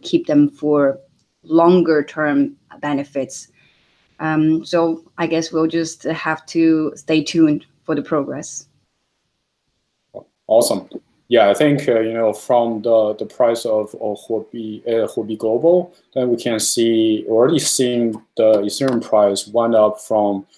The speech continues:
Speaker 2: around, like, eighty dollars, uh, eighty U S dollars to around, like, one hundred and fifty, and right now I think it's one hundred twenty, uh, like, for, uh, for the past two months. So,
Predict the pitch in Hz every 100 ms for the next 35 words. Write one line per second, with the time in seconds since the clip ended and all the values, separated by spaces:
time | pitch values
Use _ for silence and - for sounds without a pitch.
0 | _ _ - 110 113 110 98 120 107 113
1 | 110 107 104 120 147 156 147 - - -
2 | - 110 107 87 123 117 113 110 104 -
3 | 104 120 143 139 - - - 113 110 110
4 | 98 107 107 104 101 104 104 110 107 104
5 | 101 101 101 101 95 98 95 - 107 -
6 | 131 123 101 107 104 101 98 104 101 101
7 | 101 98 104 98 - - 104 127 151 151
8 | _ - _ _ - 208 98 98 95 95
9 | - 101 98 98 - - 107 101 101 98
10 | 98 104 98 95 - 107 98 - 104 -
11 | 101 - 104 113 180 - - _ _ _
12 | - - 107 104 101 101 98 95